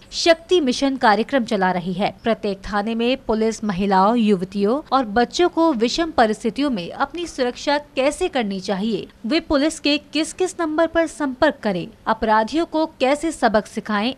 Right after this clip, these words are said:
ऐसी ही तमाम जानकारियों से सभी को जागरूक किया जा रहा है।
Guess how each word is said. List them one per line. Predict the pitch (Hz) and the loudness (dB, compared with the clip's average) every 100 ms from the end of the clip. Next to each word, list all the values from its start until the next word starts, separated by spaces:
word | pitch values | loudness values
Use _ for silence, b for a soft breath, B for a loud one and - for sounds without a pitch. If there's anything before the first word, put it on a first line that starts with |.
| - | -2
ऐसी | 226 - 285 | -2 -2 -4
ही | 294 | -4
तमाम | 302 285 277 269 | -2 0 0 0
जानकारियों | 233 233 220 226 226 302 | 2 2 2 0 2 2
से | 311 190 185 - | -2 -6 -8 -14
सभी | - 302 339 349 | -2 0 0 0
को | 320 294 | 0 0
जागरूक | 190 240 208 214 - | 2 2 4 -2 -2
किया | 254 208 | 0 2
जा | 185 180 | 2 0
रहा | 180 185 | -2 -4
है। | 196 202 - | -4 -4 -6